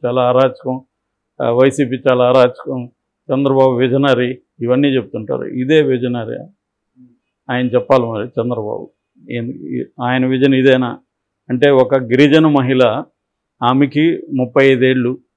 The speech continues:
ఆయనకేమో అరవై ఎనిమిదేళ్ళు. So ఆయనకి ఈయనకి లేని లింక్ కలిపేసి వాడేం రాశాడంటే విజయసాయి రెడ్డికే పుట్టినాడని కూడా రాయలేదు ఆ మదన్ మోహన్ అనే, ఆ, వ్యక్తి.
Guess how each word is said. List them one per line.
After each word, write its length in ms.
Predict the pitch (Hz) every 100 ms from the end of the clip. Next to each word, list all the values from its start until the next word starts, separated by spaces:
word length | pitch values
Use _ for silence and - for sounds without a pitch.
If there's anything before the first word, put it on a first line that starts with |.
| _ 139 131 _ _ _ _ _ -
ఆయనకేమో 760 | 127 139 135 147 143 170 165 -
అరవై 240 | 127 139 143
ఎనిమిదేళ్ళు. 640 | 139 123 127 117 123 131 - _ _ _ -
So 140 | 147 135
ఆయనకి 440 | 131 156 160 156
ఈయనకి 220 | 151 139
లేని 540 | 127 139 151 151 139 131
లింక్ 360 | 151 151 127
కలిపేసి 760 | 135 135 147 135 - 107 127 - _ _ _ _ _
వాడేం 500 | 104 98 123 151 160
రాశాడంటే 600 | 170 160 139 151 147 143 165
విజయసాయి 520 | 135 151 151 165 160
రెడ్డికే 400 | 156 147 151 160
పుట్టినాడని 600 | 143 131 156 160 156 156
కూడా 200 | 165 147
రాయలేదు 320 | 151 143 127
ఆ 60 | 123
మదన్ 340 | 127 139 143
మోహన్ 240 | 139 135
అనే, 420 | 131 123 120 107 - 143 _ -
ఆ, 60 | 113
వ్యక్తి. 440 | 120 127 - 92